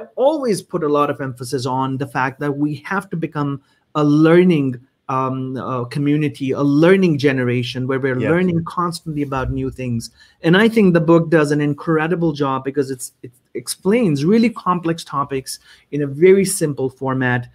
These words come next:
Speaker 1: that everybody can understand. And we can see that success happening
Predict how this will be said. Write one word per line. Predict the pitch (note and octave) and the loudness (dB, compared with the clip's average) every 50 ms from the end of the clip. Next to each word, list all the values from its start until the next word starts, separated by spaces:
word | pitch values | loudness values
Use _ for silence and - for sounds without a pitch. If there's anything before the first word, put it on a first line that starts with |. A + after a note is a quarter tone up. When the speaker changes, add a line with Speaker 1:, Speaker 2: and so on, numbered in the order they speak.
| _ _ _ | _ _ _
Speaker 1:
that | - C#3 C3+ C3 - - | -2 -2 -2 -2 -2 -2
everybody | E3 D#3 C#3+ C#3+ D3 C#3 C#3 C3 B2+ B2 | 0 2 4 4 4 4 4 2 0 0
can | A#2+ C3 A#2+ | -2 -2 -2
understand. | A#2 A#2+ A#2 A#2 A2+ - C3 B2 B2 C3 | 0 -2 -2 -4 -6 -6 -4 -2 -2 0
And | C#3+ D3+ D#3 | 0 0 0
we | D#3 F#3 E3+ | 0 0 0
can | F#3+ F#3+ | 0 -2
see | F#3 F3 - G3+ G3 | -2 -2 -2 -2 0
that | F3 F3+ E3 E3+ | 2 0 0 0
success | - - E3 - - - D#3 D3 - | -4 -8 -8 -6 -6 -4 -4 -4 -4
happening | - D#3+ D#3 E3 F3+ F3+ F#3+ F#3+ A3+ | -4 -4 -4 -2 -2 -4 -4 -4 -6